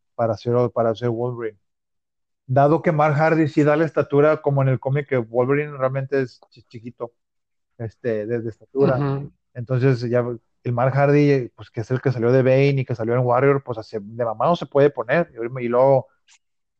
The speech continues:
Speaker 1: con el cigarro y con los, con el, la, la barba que a veces deja crecer,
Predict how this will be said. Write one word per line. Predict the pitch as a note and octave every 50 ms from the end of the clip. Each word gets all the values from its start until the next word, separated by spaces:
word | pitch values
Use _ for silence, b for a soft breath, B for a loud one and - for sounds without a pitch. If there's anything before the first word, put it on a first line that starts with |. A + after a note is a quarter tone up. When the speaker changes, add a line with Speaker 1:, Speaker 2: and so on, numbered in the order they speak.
| _ _
Speaker 1:
con | - C3+ C3 B2+ B2+
el | B2 A#2+
cigarro | - B2+ A#2+ A#2 A#2+ C3 C3+ C#3+ C#3+ C#3
y | C3+ B2+ - _ _
con | - C3 B2+ B2
los, | B2 A#2+ A#2 A2+ A2+ G#2 G#2 _
con | _ - B2 A#2 A#2
el, | A#2 A#2 A2+ A2+ A2
la, | A2+ A2+ A2 A2 A2
la | A2 A2+ A2+ A2+ A2+
barba | A2+ A#2+ A#2+ C3 C#3+ C#3+ C3+
que | - C3
a |
veces | A#2+ B2+ C3 C#3+ C3
deja | C3 C3 C#3+
crecer, | - - C3 A2+ - B2 C3 C3+